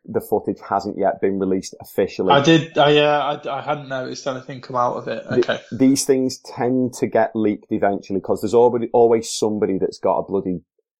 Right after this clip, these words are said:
Speaker 1: camera stuck in a turban, like, um, on The
Speaker 2: <laughs>
Speaker 1: Simpsons, or some kind of fake eyeball, but it's not
Speaker 2: I
Speaker 1: come
Speaker 2: can't
Speaker 1: out
Speaker 2: remember.
Speaker 1: yet.
Speaker 2: Yeah, I can't remember the last,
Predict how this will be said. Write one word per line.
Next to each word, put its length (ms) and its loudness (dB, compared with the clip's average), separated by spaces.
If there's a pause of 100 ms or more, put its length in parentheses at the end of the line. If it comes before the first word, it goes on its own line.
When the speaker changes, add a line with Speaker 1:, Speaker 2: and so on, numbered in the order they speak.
(300)
Speaker 1:
camera 380 -2
stuck 300 -4
in 80 -4
a 40 -2
turban, 560 0
like, 360 0
um, 440 0 (680)
on 120 -2
The 60 -4
Speaker 2:
<laughs> 60 2
Speaker 1:
Simpsons, 680 2
or 340 4 (560)
some 300 0
kind 300 0
of 160 2
fake 640 -2
eyeball, 640 4
but 180 6
it's 180 -2
not 200 2
Speaker 2:
I 40 -10
Speaker 1:
come 120 2
Speaker 2:
can't 120 6
Speaker 1:
out 120 6
Speaker 2:
remember. 300 6
Speaker 1:
yet. 120 -2
Speaker 2:
Yeah, 360 2
I 80 -4
can't 220 -2
remember 260 -6
the 60 -4
last, 360 -4